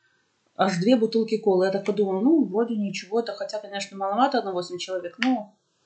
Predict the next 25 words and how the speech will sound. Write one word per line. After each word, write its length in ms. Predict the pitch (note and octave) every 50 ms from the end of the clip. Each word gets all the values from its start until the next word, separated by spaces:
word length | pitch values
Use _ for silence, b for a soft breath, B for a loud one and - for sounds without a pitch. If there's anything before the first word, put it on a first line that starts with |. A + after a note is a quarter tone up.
| b b b b b b b b b b b
кто, 260 | - - - C4 A3
думаю, 240 | G3+ G3 G3 F#3+ G3
пьет 260 | - D4+ F#4 F#4+ F#4+
ту 100 | D#4+ C4+
колу, 300 | - - A#3+ A3+ A3 G#3
кто 140 | G#3 - G3+
не 140 | F#3+ F#3 F3
пьет, 220 | E3+ B3+ C4+ A#3
думаю, 240 | A3+ G#3+ G#3 G#3+ G#3
нормально 500 | G#3+ G#3+ G#3 G3 E3+ D#3 D3 D3+ D3 - C#3+
будет. 300 | C#3+ D#3+ D#3+ - - _ _ _ _ _ _ _ _ -
И 60 | A#3
вот 160 | A3 B3 B3
хотели 320 | - C4 C4 B3+ B3 A#3 A3+
не 120 | A3+ A3
взять 240 | G#3+ G#3 A3 G#3+ G3+
две 200 | G#3 A3 A3 G#3
большие 360 | G3+ G3+ G3 G3+ - G3 F#3+
бутылки 420 | F#3 F3 F3 F3 F#3 F3+ F3 - -
колы, 440 | - F3+ E3+ E3 G3 C4+ G#4+ - b b b b b b b b b -
но 140 | B3+ C#4 D#4
Леша 260 | D#4+ G4+ G4+ - F#4+
предложил 480 | F4 D#4 D#4 C4+ C#4 C#4+ C#4+ E4 F4+ E4+
взять 320 | C4+ C#4 D#4+ D#4+ - -
три. 400 | D#4+ C4 B3+ A#3 A3+ A#3+ -